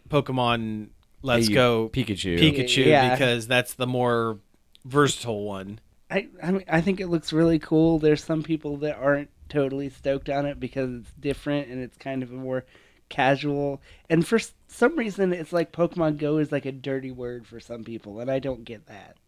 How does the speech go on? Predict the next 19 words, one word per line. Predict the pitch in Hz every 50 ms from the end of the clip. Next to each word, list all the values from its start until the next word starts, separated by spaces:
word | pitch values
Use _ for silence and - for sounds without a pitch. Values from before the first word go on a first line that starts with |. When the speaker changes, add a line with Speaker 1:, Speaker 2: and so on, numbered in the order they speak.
| _ _ -
Speaker 1:
It's | 180 175 -
for | - 180
people | 160 - 196 185 165 165 147
who | - - 160 151 147 139
are | - 123 127 127 131 131 127 120
so | - - - - - - 139 139 143 139
invested | 131 131 123 113 123 127 123 120 - - 135 120 120
in, | - - 113 120 120 117 120
like, | 117 113 113 113 107 - 117 113
the | 120 123 117 117 113 113 107 107 - _ _ _ _ _ _ - - -
battling | 139 120 127 127 127 135 127 127 127 123 123 120 110
and, | - 123 117 117
like, | 113 113 113 110 - _ _ _ -
tournament | - - - 131 127 120 120 117 110 _
play | - - 123 120 117 113 113 113 113 113 107
and | 101 104 107 104
things | - 117 113 110 104
like | 110 104 104 104 104
that. | 107 104 104 104 101 -